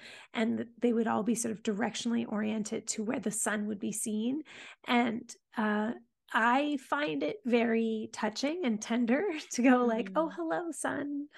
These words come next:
Speaker 1: Hello, moon," by kissing my palm and, um, and waving. So you literally can just greet the sun, <laughs> you
Speaker 2: Mm-hmm.
Speaker 1: know,
Speaker 2: Oh,
Speaker 1: or even
Speaker 2: yeah.
Speaker 1: just, like, "Good morning" out of your eastern window and, like,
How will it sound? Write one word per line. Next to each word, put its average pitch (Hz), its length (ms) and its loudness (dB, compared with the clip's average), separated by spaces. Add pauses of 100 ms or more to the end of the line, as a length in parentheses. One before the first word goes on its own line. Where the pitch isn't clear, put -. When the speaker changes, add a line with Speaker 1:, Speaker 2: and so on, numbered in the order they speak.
Speaker 1:
Hello, 277 300 -2
moon," 254 540 2
by 220 120 2
kissing 220 400 -4
my 214 140 -8
palm 226 380 -6
and, 214 160 -6 (440)
um, 208 320 -4 (100)
and 220 180 6
waving. 247 600 0 (340)
So 226 260 2
you 247 300 4
literally 277 420 4
can 220 420 -2
just 220 300 -4
greet 220 520 -2 (100)
the 208 120 -2
sun, - 360 -2 (160)
<laughs> 285 420 2
you 349 220 6
Speaker 2:
Mm-hmm. - 20 4
Speaker 1:
know, 262 380 2
Speaker 2:
Oh, 254 140 8
Speaker 1:
or 233 40 6
even - 260 8
Speaker 2:
yeah. - 20 6
Speaker 1:
just, 320 140 2
like, 302 220 2
"Good 403 220 4
morning" 330 580 0
out 262 220 2
of 254 160 -2
your 262 140 0
eastern 247 480 2
window 226 440 2 (460)
and, 226 200 2
like, 254 380 -2